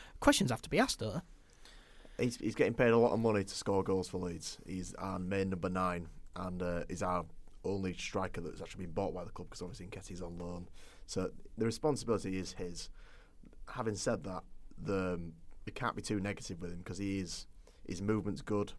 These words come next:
Speaker 2: he's, he's massively improved, his, his general strength in his play, his, his, um, he's out muscling defenders a lot more this season than he was last season. It, it looked a bit lightweight last season.
Speaker 1: Yeah.
Speaker 2: His hold-up play is massively improved. He just needs that finishing edge, and if he gets the finishing edge, we'll,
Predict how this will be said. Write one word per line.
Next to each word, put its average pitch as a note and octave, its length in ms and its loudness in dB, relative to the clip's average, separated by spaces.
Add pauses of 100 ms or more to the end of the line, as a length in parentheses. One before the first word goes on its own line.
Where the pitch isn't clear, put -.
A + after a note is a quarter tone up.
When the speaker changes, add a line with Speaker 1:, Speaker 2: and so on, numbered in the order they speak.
Speaker 2:
he's, F2 220 -8
he's F#2 240 -4
massively G2 400 -4
improved, F#2+ 520 -2
his, G2 200 -8 (340)
his G2 120 -6
general G2+ 280 -2
strength G#2 320 -2
in G2 60 -4
his F2+ 120 -6
play, G2+ 340 0
his, F#2 200 -2
his, F#2+ 200 -4
um, F#2 300 -4 (320)
he's G2 80 -4
out G2 160 0
muscling F#2 360 -2
defenders F#2+ 360 -2
a G2 40 0
lot G2 140 -2
more F#2+ 220 0
this F2 120 -4
season F#2 320 -4
than F2+ 80 -2
he F#2 60 -4
was F2+ 200 -4
last F#2+ 200 -4
season. F#2 280 -4
It, F2+ 140 -6
it - 60 -8
looked F2 160 -4
a - 20 -10
bit - 120 -4
lightweight F#2+ 400 0
last G2 180 -6
season. F#2 320 -4 (220)
Speaker 1:
Yeah. A#2+ 160 -4 (120)
Speaker 2:
His - 120 -4
hold-up A2 300 4
play G#2+ 140 0
is F#2 100 -2
massively F#2+ 380 -2
improved. F#2 320 -2
He F2+ 80 -2
just G2+ 360 0
needs F#2+ 340 -2
that F#2 180 -4 (760)
finishing G2+ 400 -2
edge, F2+ 160 -4
and G2+ 100 -4
if G2 80 -2
he A2 60 -2
gets C#3+ 220 6
the - 60 -14
finishing F#2+ 320 -6
edge, F2 180 -8
we'll, F2+ 200 -6